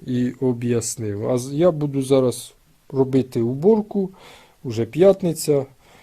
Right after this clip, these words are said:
От, а відео буде в неділю. Так що це така ситуація. В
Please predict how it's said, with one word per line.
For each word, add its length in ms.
От, 360
а 60
відео 320
буде 360
в 120
неділю. 600
Так 260
що 240
це 200
така 340
ситуація. 800
В 60